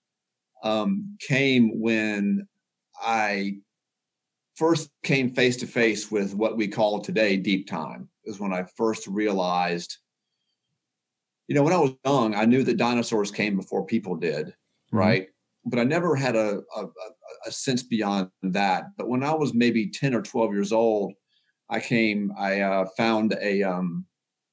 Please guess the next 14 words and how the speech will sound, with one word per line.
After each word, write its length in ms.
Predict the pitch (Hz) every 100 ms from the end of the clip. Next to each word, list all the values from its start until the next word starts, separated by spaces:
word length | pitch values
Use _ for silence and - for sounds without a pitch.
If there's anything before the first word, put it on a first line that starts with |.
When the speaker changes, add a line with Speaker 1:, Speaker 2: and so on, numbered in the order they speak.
| _ -
Speaker 1:
geologic 540 | 123 151 123 113 113 - _ -
timeline, 680 | - 123 127 110 95 90 95
basically, 340 | 92 95 117
or 100 | 117 113
cosmic 440 | 135 135 120 113
timeline 520 | - 123 123 98 95
in 100 | 90
a 60 | 82
book. 440 | - 120 82 - - _ _ _ _ _ -
And 80 | 113
I 40 |
realized 720 | 107 123 131 120 104 95 92 -
just 240 | 131 123
how 520 | - 104 98 92 90